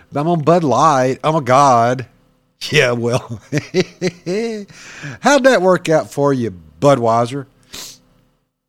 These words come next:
They have literally taken an American institution, and by taking a knee to this bullshit trans crap, have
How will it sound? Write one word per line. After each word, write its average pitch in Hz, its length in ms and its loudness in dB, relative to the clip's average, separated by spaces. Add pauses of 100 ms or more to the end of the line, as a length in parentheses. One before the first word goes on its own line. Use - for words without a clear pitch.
(480)
They 139 320 -2
have 135 240 -2
literally 127 540 0
taken 104 580 -6 (120)
an 104 100 -8
American 107 840 -6
institution, 110 1080 -10 (720)
and 110 200 -6
by 107 140 -4
taking 127 440 -6
a 101 80 -6
knee 117 360 -2
to 101 140 -10
this 92 300 -10 (460)
bullshit 131 680 -2
trans 127 460 -4
crap, 87 480 -12 (640)
have 110 320 -4